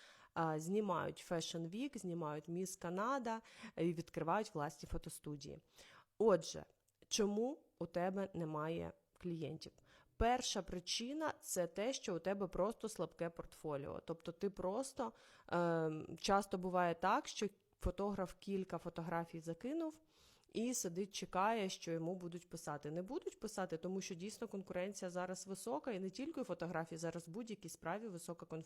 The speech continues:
конкуренція. Тому перший крок — працюй над портфоліо. Як над ним працювати? Не шукати, поки до тебе звернуться, а знаходити зйомки, робити творчі зйомки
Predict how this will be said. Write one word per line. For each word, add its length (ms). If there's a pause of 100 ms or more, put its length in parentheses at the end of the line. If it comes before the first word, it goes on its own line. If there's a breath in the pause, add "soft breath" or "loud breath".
(180)
конкуренція. 680
Тому 240
перший 400
крок — 280
працюй 380
над 240
портфоліо. 520 (640 loud breath)
Як 300
над 140
ним 160
працювати? 760 (880 soft breath)
Не 180
шукати, 520
поки 280
до 100
тебе 300
звернуться, 720 (520 loud breath)
а 260
знаходити 680
зйомки, 420
робити 360
творчі 560
зйомки 680